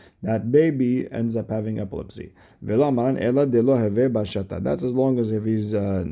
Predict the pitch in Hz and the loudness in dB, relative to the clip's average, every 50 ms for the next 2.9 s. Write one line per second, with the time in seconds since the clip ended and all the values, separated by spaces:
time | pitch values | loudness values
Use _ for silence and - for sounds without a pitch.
0 | - - - 110 113 117 117 117 107 104 104 107 104 107 107 101 95 - - - | -6 -8 -4 -2 -2 0 0 0 0 0 0 2 2 2 2 0 -2 -6 -8 -8
1 | 98 98 95 101 113 127 131 120 104 98 95 - _ _ _ _ _ _ _ - | -6 -4 -2 0 2 2 2 2 2 0 -4 -8 _ _ _ _ _ _ _ -8
2 | 98 98 127 139 131 123 127 123 120 - 139 135 131 - 175 165 147 143 | -2 2 4 4 4 4 2 0 2 0 -2 -2 0 0 2 2 4 2